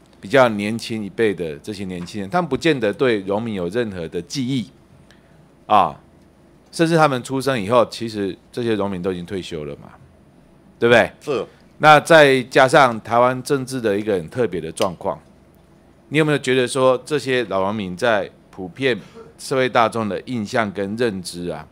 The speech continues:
Speaker 1: 似乎好像正面的不多？你有没有感受到？
Speaker 2: 委员，你说的这个是关键重点。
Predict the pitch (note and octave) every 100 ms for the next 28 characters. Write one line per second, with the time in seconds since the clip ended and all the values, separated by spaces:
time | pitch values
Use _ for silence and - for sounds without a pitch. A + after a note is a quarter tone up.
0 | _ _ _ _ - - - D3 D3+ C#3
1 | C#3+ C#3+ C#3 - _ _ _ _ _ _
2 | _ _ _ - F2+ A2+ A#2 B2+ G#2+ G#2+
3 | E2 E2+ - D2 C2+ _ _ _ _ _
4 | _ _ _ _ _ _ _ _ _ _
5 | _ - C3+ C#3+ G#2+ A2 F#2 D2 D2 D#2
6 | C#2+ A2+ A#2+ B2+ C#3+ B2+ - C3+ B2 G#2+
7 | A2+ G2 E2+ - A2+ A2+ G#2+ B2+ G2+ F2
8 | C#2+